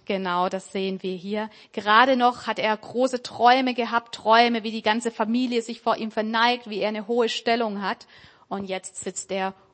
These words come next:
unten im Brunnen, ohne Hoffnung, ohne Aussicht auch, diesen Ort wieder lebend zu verlassen. Ja, wir wollen mal schauen, was wir daraus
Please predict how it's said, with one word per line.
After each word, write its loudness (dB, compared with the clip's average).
unten 0
im -10
Brunnen, 0
ohne -2
Hoffnung, -4
ohne 4
Aussicht 2
auch, 0
diesen -2
Ort 0
wieder -6
lebend -8
zu -14
verlassen. -14
Ja, -2
wir -6
wollen -2
mal -2
schauen, 0
was -6
wir -4
daraus -2